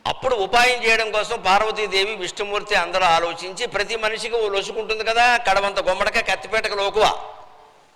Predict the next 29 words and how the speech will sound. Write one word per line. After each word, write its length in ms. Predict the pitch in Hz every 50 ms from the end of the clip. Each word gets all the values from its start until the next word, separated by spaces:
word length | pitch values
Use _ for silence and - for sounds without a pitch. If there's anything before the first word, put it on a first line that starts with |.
| _ _ _ _ _ _ _
వాడి, 280 | - 170 196 196 202 190 - - - - - - - - -
వాడు 180 | 165 190 196
లొసుగు 360 | 190 180 180 190 185 - 269 269
ఏమిటో 240 | 254 240 240 247
కనిపెట్టండి 540 | 233 226 208 220 220 233 220 - 214 214 196
అన్నారు. 220 | 185 165 143 135 160
వాడికి 640 | 185 196 196 196 196 190 190 196 196 202 196 196 - - - - - - _ -
ఈ 260 | - 147 147 131 - - - - - 120 143
గంగిరెద్దు 460 | 165 196 233 262 269 277 - - 233
మేళం 280 | 220 220 214 208 208 196
అంటే 220 | 196 190 - 202 - 185
చాలా 160 | 175 175 170
ఇష్టం 420 | 156 147 139 - - 156 127 113
గజేశ్వరుడు. 580 | 127 135 139 156 147 - - 127 107 107 110 143
గంగిరెద్దు 400 | 160 175 180 185 185 180 180 185
మేళం 300 | 175 175 175 175 175 175
వాళ్ళు 200 | 175 175 165 165
వచ్చి 240 | 165 165 175 147 147
గంగిరెద్దు 460 | 156 160 170 170 175 151 160 165 160
బోక, 300 | 143 135 151 165 165 165
ఆ, 600 | 156 - - - - - - 127 127 120 120 113 110 - - -
తోతుబాక 480 | 170 170 165 185 185 175 185 185 185
పట్టుకుని 420 | 185 175 - 165 160 160 165 185 165
వాయిస్తే 440 | 156 156 160 165 156 147 - 160 156
వాడికి 280 | 160 170 175 165 160
ఒళ్ళు 140 | 175 190 202
తెలియదు, 360 | 185 185 170 160 156 139 120
డ్యాన్స్ 300 | 113 123 156 170 165 -
ఆడతాడు. 280 | 139 110 - - -